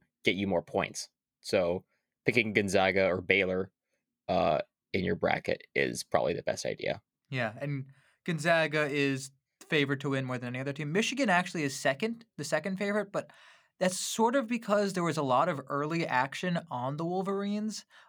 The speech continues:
Speaker 2: when, you know, they were a hundred twenty-five to one far, far earlier in the season, and now they're a number one seed, even though most wouldn't say that they're the best team in college basketball, the second best team in college basketball, and they maybe say they're the third or fourth best.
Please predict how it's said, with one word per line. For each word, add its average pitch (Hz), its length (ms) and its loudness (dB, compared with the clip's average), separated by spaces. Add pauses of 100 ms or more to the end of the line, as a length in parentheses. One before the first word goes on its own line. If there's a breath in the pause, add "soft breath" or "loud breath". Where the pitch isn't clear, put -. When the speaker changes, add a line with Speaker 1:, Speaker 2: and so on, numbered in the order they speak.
Speaker 2:
when, 135 640 2 (360)
you 156 120 2
know, 135 180 4
they 135 180 0
were 131 140 2
a 117 60 6
hundred 147 480 0
twenty-five 135 560 0
to 139 100 -4
one 123 400 -4
far, 127 500 2
far 127 380 0
earlier 131 460 -4
in 123 80 -6
the 120 80 -6
season, 135 500 -6 (380 loud breath)
and 135 120 0
now 127 280 4
they're 120 180 2
a 123 100 -2
number 120 240 -2
one 117 200 0
seed, 135 200 -2
even 120 260 -4
though 117 320 2 (360 soft breath)
most 123 320 -4
wouldn't 127 220 -4
say 127 80 -4
that 117 120 0
they're 117 120 0
the 110 160 -6 (160)
best - 400 0
team 151 340 -2
in 156 160 -8
college 147 260 2
basketball, 160 280 0
the 113 60 -4
second 120 280 -6
best 143 200 -2
team 160 100 -8
in 151 60 -10
college 156 220 -2
basketball, 156 300 -2
and 123 120 -8
they 117 120 -4
maybe 123 220 -6
say 127 100 -6
they're 120 160 -4
the 117 80 -8
third 127 300 -4
or 113 60 -2
fourth - 340 -12
best. 180 340 -2